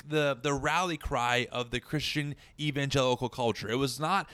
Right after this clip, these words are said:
"We have to pray for Obama." It was, "Obama is not a citizen, and Obama wants to destroy the country, and Obama wants to enact his socialistic agenda with Obamacare." It was nothing about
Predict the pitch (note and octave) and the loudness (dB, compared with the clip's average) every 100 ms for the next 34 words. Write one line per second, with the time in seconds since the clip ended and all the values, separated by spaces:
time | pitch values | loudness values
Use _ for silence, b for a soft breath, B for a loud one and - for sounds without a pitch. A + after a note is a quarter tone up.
0 | B - D#3+ - C3+ - D#3 D#3+ C#3+ C#3 | B -4 -2 -4 4 4 4 0 4 4
1 | C3+ C#3 A#2 A2+ C3 D3 C3+ C3 - G#2+ | 6 4 4 0 -2 -2 -2 -4 -6 -6
2 | G#2+ A#2 A2+ G#2+ G#2+ A2 G#2 G2+ G2 - | -4 -2 -2 -2 -4 -4 -6 -6 -6 -8
3 | - b G#2+ G#2+ G2+ F#2+ G#3+ G#3 F#3+ G3+ | -10 b -2 0 0 2 6 6 4 2
4 | G3 C#3+ A2 A2 A#2+ C3 B2+ A#2+ A2 A#2 | 2 2 0 0 0 0 -2 -4 -4 -2
5 | A2+ - G2+ G#2 - A2+ F2+ - G#3+ G3+ | -2 -4 -4 -2 2 2 2 2 2 4
6 | - G3 F3+ B2+ G#2+ G#2+ C3 B2+ B2 A#2 | 4 6 6 4 -2 0 2 2 2 2
7 | A#2 A2+ - A2+ G2+ B B C#3+ D3 C#3 | 2 0 -4 -2 -4 B B -2 0 0
8 | C3 A#2+ G#2 D3 C#3 B2 C#3 - B2+ G2+ | 0 -4 -2 0 0 0 -2 -2 -6 -6
9 | G2+ G3 G#3 G3 D#3+ C#3+ G#2 G#2+ G3 G3 | -2 0 2 2 0 0 0 2 4 2
10 | F#3+ G3 G3 F#3+ B B - F#3+ D#3+ D#3+ | 0 2 2 2 B B 2 4 4 4
11 | G#3 B3+ C#4 C4 F#3 E3+ F3 F3 D#3 | 2 4 2 0 -4 -2 0 0 0